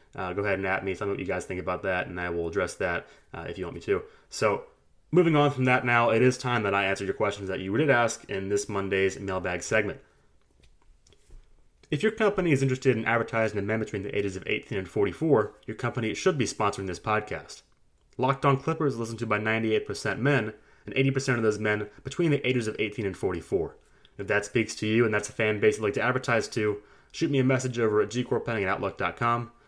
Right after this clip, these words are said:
That's G C H O R P E N N I N G at outlook dot com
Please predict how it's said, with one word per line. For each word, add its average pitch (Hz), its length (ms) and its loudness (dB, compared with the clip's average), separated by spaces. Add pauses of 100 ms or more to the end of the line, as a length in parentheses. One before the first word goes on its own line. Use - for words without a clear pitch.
(120)
That's - 200 -4
G 156 380 0
C - 260 -2
H 127 240 4
O 98 140 4
R 110 300 4 (280)
P 131 240 -4
E - 60 -10
N 110 140 -6
N 107 240 -2
I 101 180 -4
N 90 100 -4
G 104 400 -4
at 110 80 -4
outlook 107 240 -4
dot 90 140 -4
com 110 320 -2